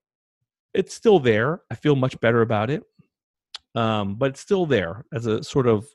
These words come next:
a question. Now, what makes this particular case interesting is my wife got retested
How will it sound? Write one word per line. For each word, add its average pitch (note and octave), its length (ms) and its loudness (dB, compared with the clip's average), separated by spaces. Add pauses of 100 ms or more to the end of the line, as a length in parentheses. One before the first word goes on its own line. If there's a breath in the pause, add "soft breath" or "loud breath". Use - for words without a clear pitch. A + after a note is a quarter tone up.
(120)
a A#2 60 -8
question. - 540 -6 (760)
Now, C3+ 200 2
what C#3 160 2
makes D#3 280 -4
this D3 200 -2 (480)
particular D3 440 -2
case - 480 -4 (180)
interesting G#2+ 720 -2 (380)
is G#2+ 400 -2 (580)
my A#2 160 -2
wife A#2 220 0
got A#2+ 140 -2
retested C3 640 -6